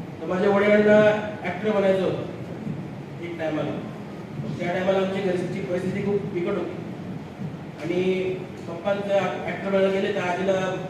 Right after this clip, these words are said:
पाणी द्यावं लागते, अशी कंडिशन होती घरामध्ये. त्यामुळे पप्पा ॲक्टर बनू शकले, त्यांना चान्स पण आला होता त्या वडिलांना.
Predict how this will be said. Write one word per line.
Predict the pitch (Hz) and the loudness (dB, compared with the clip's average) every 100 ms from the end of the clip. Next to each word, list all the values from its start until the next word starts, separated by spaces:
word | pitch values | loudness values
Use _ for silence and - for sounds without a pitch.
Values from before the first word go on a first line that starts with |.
| - - | -10 -6
पाणी | 175 185 | -2 0
द्यावं | 180 160 | 0 0
लागते, | 151 151 156 - - - - - - - - | -2 -6 -8 -10 -10 -10 -10 -12 -12 -12 -8
अशी | 196 214 | -6 -4
कंडिशन | 196 202 214 190 | -4 -2 -2 -2
होती | 151 - | -4 -6
घरामध्ये. | 156 143 127 - - 160 | -6 -6 -6 -8 -8 -4
त्यामुळे | 175 190 | -2 0
पप्पा | 185 170 | 0 -4
ॲक्टर | 185 175 190 | -4 -6 -4
बनू | 190 | -2
शकले, | 190 156 147 | -2 -4 -4
त्यांना | 156 175 | -4 -4
चान्स | 170 175 180 | -4 -4 -6
पण | 180 | -6
आला | 170 | -6
होता | 170 151 | -6 -4
त्या | 143 | -6
वडिलांना. | 139 143 - - | -4 -4 -6 -8